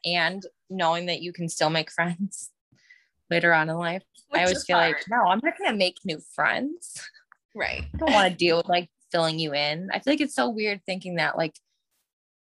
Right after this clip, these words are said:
Speaker 1: I saw someone post a thing that was like, um, I think it was Jacqueline. She posted a thing that said, um, something about if you,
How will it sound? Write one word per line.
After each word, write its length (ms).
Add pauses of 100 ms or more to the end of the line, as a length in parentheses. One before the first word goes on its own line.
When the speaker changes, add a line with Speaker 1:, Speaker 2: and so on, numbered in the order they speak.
(1000)
Speaker 1:
I 120
saw 640
someone 520
post 260
a 60
thing 260
that 240
was 760 (140)
like, 600 (100)
um, 420 (520)
I 120
think 200
it 40
was 160
Jacqueline. 400
She 120
posted 380
a 100
thing 280
that 120
said, 420 (120)
um, 380 (1400)
something 300
about 400
if 200
you, 320